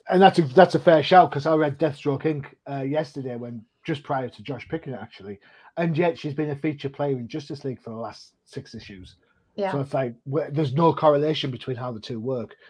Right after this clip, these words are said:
Speaker 1: And I know that we're nerds and we're supposed to not care about continuity, or we do, but,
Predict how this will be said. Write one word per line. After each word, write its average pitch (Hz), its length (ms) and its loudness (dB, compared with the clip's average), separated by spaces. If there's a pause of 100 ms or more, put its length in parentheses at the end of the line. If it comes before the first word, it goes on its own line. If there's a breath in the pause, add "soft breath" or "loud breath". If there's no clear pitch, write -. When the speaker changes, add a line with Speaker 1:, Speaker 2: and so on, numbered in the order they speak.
(120 soft breath)
Speaker 1:
And 151 80 -2
I 165 80 2
know 175 200 4
that 160 100 0
we're 151 120 -2
nerds 139 360 -2
and 120 80 -8
we're 120 60 -10
supposed - 340 -12
to 117 60 -12
not 120 140 -10
care 127 160 -8
about 113 200 -8
continuity, 107 520 -14
or 110 80 -12
we 113 120 -8
do, 220 280 10 (680 soft breath)
but, 151 260 2